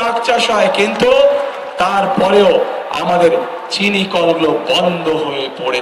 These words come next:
থাকে। প্রিয় ভাই বোনেরা, আমরা এই চিনি কলগুলোকে আবার চালু করতে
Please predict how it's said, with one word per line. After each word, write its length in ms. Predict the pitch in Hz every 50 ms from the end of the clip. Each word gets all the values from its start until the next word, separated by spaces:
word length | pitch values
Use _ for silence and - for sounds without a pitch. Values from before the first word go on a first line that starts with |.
| 127 123
থাকে। 320 | 120 - - - 113 110 101 - - - - - - - - - - - - - -
প্রিয় 200 | - 170 220 220 220 220
ভাই 140 | 247 240 240
বোনেরা, 360 | 247 247 247 247 247 240 226 - - - - - - - - - - - - 214
আমরা 220 | 220 220 233 233 226 226
এই 60 | 226 220 220
চিনি 220 | - 220 220 226 220 220
কলগুলোকে 460 | 202 196 196 196 190 202 196 175 196 185 175 175
আবার 220 | 180 185 185 185 180 - -
চালু 200 | 170 170 180 175 - 175
করতে 260 | 175 180 - -